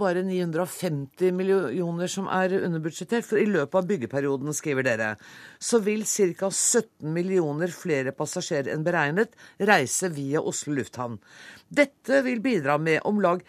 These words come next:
fire milliarder kroner i økte inntekter i utbyggingsperioden. Sånn at realiteten er vel at dere er underbudsjettert med nesten fem milliarder?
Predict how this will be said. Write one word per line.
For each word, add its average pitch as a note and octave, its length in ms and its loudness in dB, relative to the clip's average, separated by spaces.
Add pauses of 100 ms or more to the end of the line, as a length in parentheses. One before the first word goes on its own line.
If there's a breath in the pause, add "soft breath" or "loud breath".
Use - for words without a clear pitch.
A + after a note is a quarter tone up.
(120)
fire F#3 640 0
milliarder G#3 880 0
kroner D#3+ 480 -2
i G#3 160 -2
økte G3+ 560 0
inntekter F#3 640 -4 (400 soft breath)
i E3+ 160 -2
utbyggingsperioden. C#3+ 1200 -2 (420 loud breath)
Sånn F#3+ 240 -2
at F#3+ 160 -2
realiteten G#3 880 -4
er A#3 80 2
vel F#3+ 160 0
at G3 80 -6
dere G3 140 0
er - 20 -2
underbudsjettert D#3 720 -6
med F#3 160 -6
nesten F3+ 240 -8
fem A3+ 160 -2
milliarder? C#3 480 -2